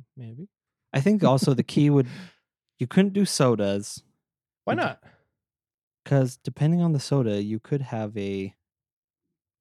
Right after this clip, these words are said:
Speaker 2: explosion.
Speaker 1: Depending on the soda. What kind of soda are you drinking?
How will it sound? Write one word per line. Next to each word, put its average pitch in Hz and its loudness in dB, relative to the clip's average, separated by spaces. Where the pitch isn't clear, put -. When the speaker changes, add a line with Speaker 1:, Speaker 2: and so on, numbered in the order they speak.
Speaker 2:
explosion. 107 -6
Speaker 1:
Depending 214 -8
on 220 -6
the 135 -8
soda. 202 -8
What 196 -6
kind 185 -2
of 147 -4
soda 240 -2
are - 2
you 175 -2
drinking? 156 -2